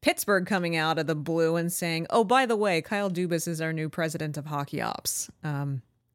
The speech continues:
congratu-, welcome, welcome, welcome <laughs> aboard, Kyle. Uh, and so, yeah,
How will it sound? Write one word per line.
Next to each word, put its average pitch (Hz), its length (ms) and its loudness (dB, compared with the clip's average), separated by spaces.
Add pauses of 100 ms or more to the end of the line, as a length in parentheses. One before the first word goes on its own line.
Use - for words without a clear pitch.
(120)
congratu-, 220 480 4
welcome, 302 320 4
welcome, 320 760 2
welcome 285 380 -2
<laughs> - 60 -12
aboard, 349 520 4
Kyle. 233 480 2 (480)
Uh, 190 360 2
and 190 240 0
so, 214 220 0
yeah, 208 360 0